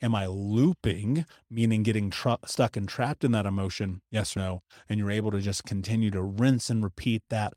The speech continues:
again and again and again, creating a better and stronger foundational understanding of who you are, where you're at, and why you do the things that you do. So I know that was a lot in fifteen minutes, so I'm gonna cut it here 'cause I don't wanna overburden you with this information today.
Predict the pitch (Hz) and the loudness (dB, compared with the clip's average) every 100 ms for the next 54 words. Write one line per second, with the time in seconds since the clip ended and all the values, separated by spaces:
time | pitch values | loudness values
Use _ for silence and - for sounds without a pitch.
0 | - - - 101 104 117 117 113 104 98 | -14 -20 -8 -2 2 4 4 2 2 0
1 | 95 95 135 175 139 117 - _ - 117 | -2 0 4 6 6 2 -2 _ 2 4
2 | 110 104 95 - 120 131 110 104 - 117 | 4 0 -2 0 2 4 4 2 0 2
3 | 113 104 - 101 98 98 101 - 107 101 | 2 0 -2 -2 -2 -2 -4 -4 -4 -4
4 | 101 _ _ - 123 120 - 110 104 101 | -6 _ _ 2 4 4 2 0 0 -2
5 | 90 - 131 123 113 101 98 98 98 98 | -6 0 4 4 4 0 -2 -4 -6 0
6 | 113 107 101 98 - 107 95 107 107 104 | 2 4 2 0 -2 -2 2 2 4 2
7 | 98 98 98 92 - 95 92 90 90 - | 0 0 -2 -4 -4 -4 -4 -6 -8 -8
8 | 101 98 - - _ _ _ _ _ _ | -10 -8 -10 -14 _ _ _ _ _ _
9 | _ _ - 131 170 175 208 156 156 143 | _ _ 0 4 6 6 4 4 4 4
10 | 127 - 117 - 131 - 123 110 107 104 | 2 -2 -4 -2 -2 2 4 4 4 2
11 | - - 110 110 123 - 143 127 123 117 | -4 -8 -2 0 0 2 2 2 0 0
12 | 104 104 92 92 120 120 120 117 110 107 | 0 -2 -4 -2 0 0 0 -2 0 0
13 | 101 104 104 101 101 95 120 - 123 - | 0 0 0 0 0 0 0 0 0 0
14 | 110 - 101 98 - 98 87 98 104 113 | -2 -2 -2 -2 -4 -6 -6 -2 2 2
15 | 107 | 2